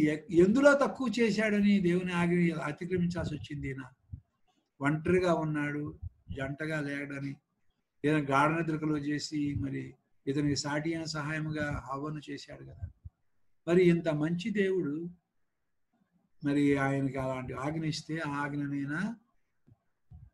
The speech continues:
అతిక్రమించాడు. దానివలన ఏం జరిగింది చూడండి. ఏ, ఇప్పుడు ఏదైనా తోటలో ఉండడానికి లేకుండా పోయింది, ఏదైనా తోటలో నుండి వెలగొట్టేశారు.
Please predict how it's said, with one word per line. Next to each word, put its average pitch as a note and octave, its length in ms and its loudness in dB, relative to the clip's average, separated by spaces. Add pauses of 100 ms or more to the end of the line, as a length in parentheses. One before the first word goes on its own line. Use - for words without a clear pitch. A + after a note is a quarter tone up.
(1500)
అతిక్రమించాడు. C#3 800 0 (460)
దానివలన F3+ 460 6
ఏం F#3 200 10
జరిగింది F#3 380 10
చూడండి. E3 580 4 (2000)
ఏ, F3 220 12 (520)
ఇప్పుడు F3+ 200 10
ఏదైనా A#3+ 440 10
తోటలో A#3+ 340 6
ఉండడానికి A#3 420 8
లేకుండా G3 300 8
పోయింది, C3 340 2 (960)
ఏదైనా G#3 360 10
తోటలో G#3 280 8
నుండి A3 260 6
వెలగొట్టేశారు. G3 720 2